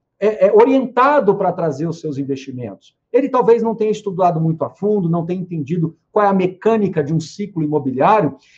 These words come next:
e talvez possa acontecer dele vir pelo motivo errado e sair pelo motivo errado. Então, por isso que a gente faz todo esse trabalho de conscientização pra mostrar que, se você op-, opta por ter uma parcela dos seus investimentos em fundos imobiliários,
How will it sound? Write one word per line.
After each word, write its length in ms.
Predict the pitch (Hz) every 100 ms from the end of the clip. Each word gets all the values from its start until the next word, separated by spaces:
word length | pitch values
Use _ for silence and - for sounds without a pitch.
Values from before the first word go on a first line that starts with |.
| -
e 80 | 226
talvez 460 | 269 202 247 254
possa 240 | - 214 214
acontecer 480 | 208 190 165 - 208
dele 260 | 190 170
vir 480 | 139 139 254 320 302
pelo 240 | 226 196
motivo 320 | 175 165 175 165
errado 400 | 135 170 233 240
e 60 |
sair 580 | - - 247 196 247 262
pelo 180 | 220 214
motivo 300 | 208 208 202
errado. 500 | 196 151 143 127 127 _ _
Então, 220 | 160 202
por 140 | 196 196
isso 80 | 196
que 80 |
a 20 | 202
gente 160 | 196
faz 160 | 185 180
todo 160 | 190
esse 180 | 180 -
trabalho 380 | - 156 160 151
de 80 | 139
conscientização 920 | 160 151 156 156 139 135 196 240 240 _
pra 140 | 190 202
mostrar 400 | - - 139 135
que, 240 | 139 - _ _ _
se 140 | -
você 400 | 147 151 277 277
op-, 260 | 202 - -
opta 340 | 185 196 196 -
por 220 | 151 139
ter 140 | 170
uma 160 | 165 147
parcela 420 | 135 131 190 214
dos 120 | 214
seus 140 | - 156
investimentos 580 | 156 147 135 135 131 131
em 40 |
fundos 240 | - 135 117
imobiliários, 500 | 117 117 175 220